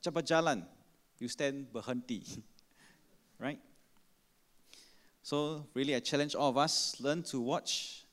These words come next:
and wait. Watch your weight, W A I T. Learn to discipline your heart,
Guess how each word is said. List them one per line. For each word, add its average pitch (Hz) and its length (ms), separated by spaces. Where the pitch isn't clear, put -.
and 131 200
wait. - 360
Watch - 460
your 147 260
weight, - 360
W 120 420
A 143 200
I 120 160
T. 120 320
Learn 156 160
to 143 100
discipline 165 560
your 113 140
heart, - 500